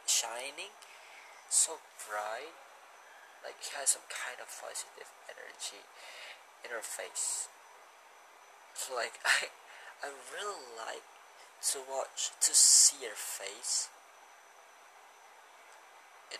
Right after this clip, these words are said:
brightens my day. Mm. I, but I don't even know her name. I don't even know her name. It's like watching her face, seeing her face.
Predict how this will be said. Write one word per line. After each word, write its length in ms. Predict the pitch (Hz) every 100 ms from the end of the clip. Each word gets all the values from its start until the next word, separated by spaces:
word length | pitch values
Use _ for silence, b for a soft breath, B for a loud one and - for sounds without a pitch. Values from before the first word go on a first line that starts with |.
| - -
brightens 480 | 107 107 101 - -
my 160 | 95 95 95
day. 400 | - 104 65 - - - - - - - - - - - - B B - - - - - -
Mm. 240 | - - - - - - - - -
I, 80 | 107 -
but 160 | 110
I 160 | 101 98
don't 240 | 104 98
even 160 | 98 95 92
know 80 | 92
her 160 | 92 -
name. 240 | 92 92 - - - - - - -
I 160 | -
don't 160 | - -
even 160 | - -
know 160 | -
her 160 | - - -
name. 160 | - - - B B B B B B - - - - - - - - - - - - - - - - -
It's 240 | - -
like 240 | - 92 - 120
watching 400 | 127 - - -
her 160 | 110 - -
face, 480 | - - - - -
seeing 240 | 53 -
her 160 | - -
face. 320 | - - -